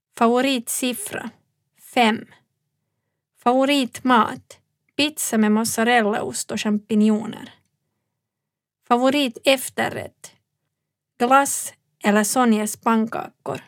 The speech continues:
Favoritämne i skolan. Historia och modersmål. Egentligen skulle det vara bildkonst om mamma inte var vår lärare. Favoritårstid. Sommar.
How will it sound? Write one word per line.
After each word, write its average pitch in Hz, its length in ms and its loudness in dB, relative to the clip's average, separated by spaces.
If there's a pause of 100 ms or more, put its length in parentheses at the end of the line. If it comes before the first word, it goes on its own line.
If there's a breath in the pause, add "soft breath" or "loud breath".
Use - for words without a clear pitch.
(1500)
Favoritämne 262 880 4
i 220 60 2
skolan. 226 600 -2 (580)
Historia 254 720 2
och 214 60 4
modersmål. - 800 0 (840)
Egentligen 247 920 0
skulle 220 300 -2
det 220 40 4
vara 220 180 0
bildkonst 226 880 -4 (300)
om 220 160 4
mamma 233 340 4
inte 220 260 0
var - 120 -4
vår 208 140 0
lärare. 220 540 -2 (1600)
Favoritårstid. 247 1300 0 (240)
Sommar. - 680 -2